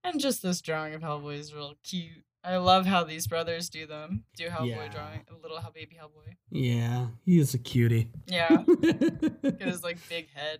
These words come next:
Speaker 2: I really like, and, and s-, speaking to his, like, him being cute and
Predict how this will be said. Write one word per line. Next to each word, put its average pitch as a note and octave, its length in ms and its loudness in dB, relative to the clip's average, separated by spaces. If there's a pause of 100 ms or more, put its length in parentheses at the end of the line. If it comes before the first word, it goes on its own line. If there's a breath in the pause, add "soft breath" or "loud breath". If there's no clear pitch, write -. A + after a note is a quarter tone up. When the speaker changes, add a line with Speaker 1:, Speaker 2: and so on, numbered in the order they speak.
(120)
Speaker 2:
I D3+ 80 4
really E3 400 10
like, D3+ 300 4
and, D#3 220 -2
and C#3+ 280 2
s-, - 200 -8 (280)
speaking F3+ 500 8
to C#3+ 80 8
his, C3+ 280 6
like, B2+ 380 2 (300)
him D#3 140 8
being C#3 260 8
cute C#3+ 440 4
and B2 300 0